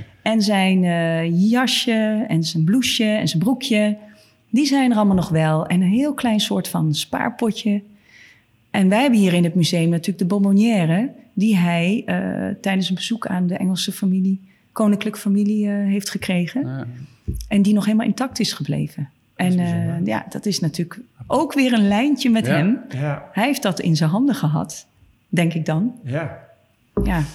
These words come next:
Speaker 3: Dus
Speaker 1: Hij
Speaker 3: moet
Speaker 1: heeft
Speaker 3: je
Speaker 1: er niets op schrift achtergelaten zelf? Hij heeft geen
Speaker 2: Nou, er is een, eh, eh, hij heeft namelijk een, eh, of tenminste, ik heb een proces verbaal gevonden uit achttien dertien.
Speaker 1: Ja.
Speaker 2: Eh, daar had hij een, eh,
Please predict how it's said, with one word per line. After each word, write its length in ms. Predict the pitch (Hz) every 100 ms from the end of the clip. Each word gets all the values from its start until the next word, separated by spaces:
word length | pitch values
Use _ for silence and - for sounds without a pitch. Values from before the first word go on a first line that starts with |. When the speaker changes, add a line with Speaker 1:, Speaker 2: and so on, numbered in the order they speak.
| - -
Speaker 3:
Dus 120 | 135
Speaker 1:
Hij 100 | 120
Speaker 3:
moet 80 | 135
Speaker 1:
heeft 200 | 165 -
Speaker 3:
je 60 | 156
Speaker 1:
er 280 | 165 165 190
niets 240 | 202 202
op 80 | 165
schrift 480 | - - 175 - -
achtergelaten 720 | 175 - 139 131 123 117 117
zelf? 400 | 131 165 214 -
Hij 120 | 143
heeft 200 | 139 -
geen 160 | - 214
Speaker 2:
Nou, 480 | 233 240 247 -
er 80 | 240
is 200 | 262 240
een, 180 | 247 233
eh, 320 | 226 226 220 220 220 - _ _ - - _ _
eh, 100 | - 190 190 185 180 180 175 175 175 170 175
hij 100 | 190
heeft 160 | 220 220
namelijk 480 | 208 202 196 190 -
een, 200 | 190 185
eh, 300 | - - 240 - 214
of 120 | - -
tenminste, 280 | 226 220
ik 60 | 240
heb 100 | 226
een 100 | 226
proces 400 | 226 226 233 -
verbaal 420 | 190 165 208 262
gevonden 580 | 254 202 208 196 196 285 - - _ _ _ -
uit 220 | 190 190
achttien 380 | 214 - 202 170
dertien. 600 | 170 185 226 269 349 -
Speaker 1:
Ja. 240 | 135 131 143 156 -
Speaker 2:
Eh, 480 | 190 190 190 190
daar 100 | 185
had 220 | 180 254 254
hij 260 | 220 214 220
een, 200 | 185 180
eh, 600 | 170 165 165 165 -